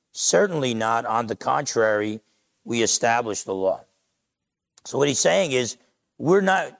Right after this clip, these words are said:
we can't save ourselves by obeying the law,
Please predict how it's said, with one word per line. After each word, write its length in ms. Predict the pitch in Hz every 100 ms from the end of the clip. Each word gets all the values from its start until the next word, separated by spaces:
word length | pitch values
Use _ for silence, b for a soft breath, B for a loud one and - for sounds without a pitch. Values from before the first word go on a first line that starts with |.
| _ _ -
we 640 | 143 208 220 214 190 - _ _ _ _ _ _ _ _ _ _ -
can't 360 | 196 214 214
save 360 | - 208 226 185
ourselves 460 | 160 - 160 156
by 180 | 131 151
obeying 440 | 135 117 151 202 185
the 140 | 131
law, 540 | 113 110 104 123 143